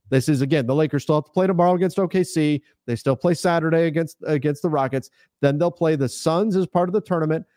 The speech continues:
on Tuesday. That will still count as a regular season game.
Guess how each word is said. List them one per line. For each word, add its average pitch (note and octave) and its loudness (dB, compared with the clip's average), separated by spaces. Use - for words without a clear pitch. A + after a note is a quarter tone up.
on D3+ 0
Tuesday. D3+ 2
That C#3+ -2
will D#3+ 0
still F#3+ -2
count F3+ -2
as D#3 0
a D#3+ 0
regular D#3+ 0
season D#3 0
game. D3+ 0